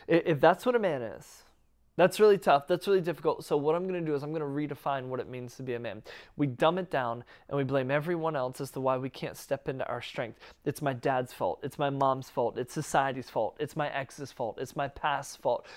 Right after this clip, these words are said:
We, we have all kinds of, of people and things to blame as to why we can't be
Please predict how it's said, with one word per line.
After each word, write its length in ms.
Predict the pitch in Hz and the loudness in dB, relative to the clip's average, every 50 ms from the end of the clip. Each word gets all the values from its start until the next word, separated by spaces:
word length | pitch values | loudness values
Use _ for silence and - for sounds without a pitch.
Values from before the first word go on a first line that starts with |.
| - - | -6 0
We, 80 | 175 190 | 2 2
we 120 | 180 180 | 6 6
have 140 | 160 156 151 | 6 6 8
all 120 | 170 170 170 | 6 4 4
kinds 300 | - 175 165 165 151 151 | 0 -2 -4 -2 -2 -2
of, 100 | 143 - - - - - | -4 -4 -8 -16 -8 -4
of 200 | - 139 - - | -4 -4 -4 -4
people 500 | - 175 170 160 - 151 143 135 120 117 - _ _ _ _ _ _ _ _ _ - - | -4 -4 -4 -4 0 0 0 0 0 -4 -10 _ _ _ _ _ _ _ _ _ -8 -4
and 180 | 147 135 120 - | -4 -4 -2 -2
things 400 | - 151 151 151 147 135 - - - - - | -2 -2 -2 -4 -6 -8 -10 -14 -20 -12 -6
to 80 | - 143 | -6 -4
blame 520 | 131 123 131 135 139 139 139 139 131 131 - | -4 -2 -2 0 0 0 0 -2 -4 -4 -6
as 120 | - 123 - | -8 -6 -4
to 100 | - 139 | -2 0
why 180 | 127 131 135 | 2 2 2
we 140 | 135 135 135 | 2 0 -2
can't 420 | - - - 151 139 - - 139 - | -4 -6 -6 -6 -6 -6 -8 -8 -4
be 400 | 160 156 151 147 139 135 127 | -2 0 2 2 2 0 0